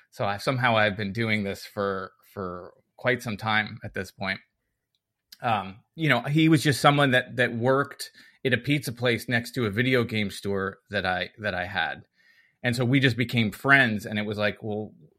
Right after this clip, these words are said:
you know, thank God I randomly became friends with such a, a brilliant artist.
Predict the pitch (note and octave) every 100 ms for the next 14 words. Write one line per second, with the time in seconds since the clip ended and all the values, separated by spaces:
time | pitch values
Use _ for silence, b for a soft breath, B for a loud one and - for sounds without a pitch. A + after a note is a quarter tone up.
0 | _ A#2+ G2+ F#2+ - A#2+ A#2 A#2+ A2 G#2
1 | G2 - _ _ _ A#2 - A2+ A2 A2
2 | G#2+ G2 G2+ G#2+ F#2 G#2+ G2+ G2 G2 G2
3 | F#2 F#2+ F#2 A2 F#2+ G#2 G2 F#2+ F#2+ G2+
4 | F#2+ E2 -